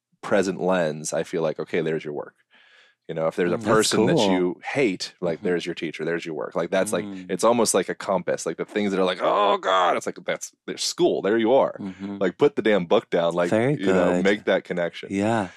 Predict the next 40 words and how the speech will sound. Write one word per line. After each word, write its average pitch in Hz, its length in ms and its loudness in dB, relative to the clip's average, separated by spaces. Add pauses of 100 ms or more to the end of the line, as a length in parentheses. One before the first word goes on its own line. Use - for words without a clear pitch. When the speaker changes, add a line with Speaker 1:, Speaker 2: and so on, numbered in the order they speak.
(300)
Speaker 1:
You 98 80 -4
know, 95 80 4
and 95 100 0
so 95 160 4
I, 92 120 4 (220)
I 92 80 -2
think 95 220 -6
that 92 120 -2
sometimes 98 460 -4
there 87 160 0
is 87 120 -4
a, 85 180 -6
the 90 80 -14
potential 92 680 -4 (380)
to 92 320 -2 (560)
embrace, 95 1120 0 (160)
like, 90 260 -2
the 92 80 -6
darkness 85 520 -2
and 82 80 -8
embrace 90 400 -2
the - 100 -10
shit. - 380 -2
And, 82 100 -14
you 82 80 -8
know, 80 100 -4
like 80 160 -6
Rumi's 90 580 -4
Speaker 2:
Mm-hmm. 98 160 -8
Speaker 1:
quote, 90 280 0
like, 80 140 -6
"The 92 60 -14
cure 90 220 -4
for - 100 -10
the 82 80 -14
pain 90 260 -6
is 80 80 -8
in 87 100 -8
the 78 60 -10
pain." 92 300 -4